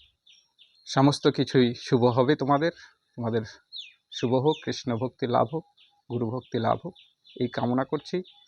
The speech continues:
আর যারা আমার ভিডিওটি YouTube থেকে দেখছো, তারা একটু চ্যানেলটি like, কমেন্ট, শেয়ার করে সাবস্ক্রাইব করে পাশে থাকবেন। আর যারা Facebook থেকে দেখছো, তারা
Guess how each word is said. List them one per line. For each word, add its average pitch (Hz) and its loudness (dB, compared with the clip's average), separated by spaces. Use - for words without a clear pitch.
আর 127 2
যারা 160 6
আমার 135 2
ভিডিওটি 143 0
YouTube 170 0
থেকে 151 2
দেখছো, 127 -2
তারা 120 2
একটু 127 -2
চ্যানেলটি 123 2
like, 123 4
কমেন্ট, 110 2
শেয়ার 117 4
করে 113 -2
সাবস্ক্রাইব 127 0
করে 117 -2
পাশে - -2
থাকবেন। 135 -4
আর 120 -2
যারা 120 4
Facebook 151 0
থেকে 175 0
দেখছো, 123 0
তারা 123 2